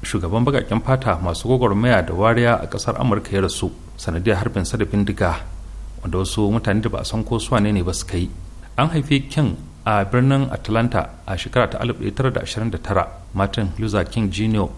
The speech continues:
ya sami digirinsa na farko a Jami'ar Boston. Bayan haka kuma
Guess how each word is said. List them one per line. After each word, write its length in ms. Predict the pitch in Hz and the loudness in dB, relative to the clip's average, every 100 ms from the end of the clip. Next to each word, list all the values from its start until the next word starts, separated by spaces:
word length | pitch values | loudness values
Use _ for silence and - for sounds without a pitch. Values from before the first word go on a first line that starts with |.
| - | -4
ya 140 | 104 104 | -2 0
sami 320 | - 98 113 | 0 0 0
digirinsa 420 | 90 104 92 - | 0 -2 -2 -2
na 80 | 104 | -2
farko 560 | 110 107 - 113 107 - | -2 -2 0 2 2 -2
a 200 | 95 82 | -6 -2
Jami'ar 680 | 113 110 117 - 98 87 - - | 2 2 2 0 -2 -2 -6 -4
Boston. 420 | 107 - - 92 - - - - | -2 -2 -2 -4 -4 -10 -14 -6
Bayan 240 | 104 127 131 | 0 2 2
haka 220 | 156 - | 0 0
kuma 260 | 107 104 | 2 2